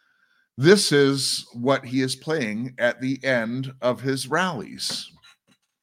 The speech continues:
But just for a moment, let's just talk about the song.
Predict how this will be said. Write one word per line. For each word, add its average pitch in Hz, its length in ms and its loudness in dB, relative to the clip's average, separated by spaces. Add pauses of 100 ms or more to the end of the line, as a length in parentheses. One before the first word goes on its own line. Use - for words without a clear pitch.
(800)
But 196 140 4
just - 260 -4
for 233 180 6
a 185 80 6
moment, 131 560 0 (420)
let's 202 220 -4
just 143 240 -4
talk 95 300 -2
about 80 240 -10
the - 80 -20
song. 73 480 -12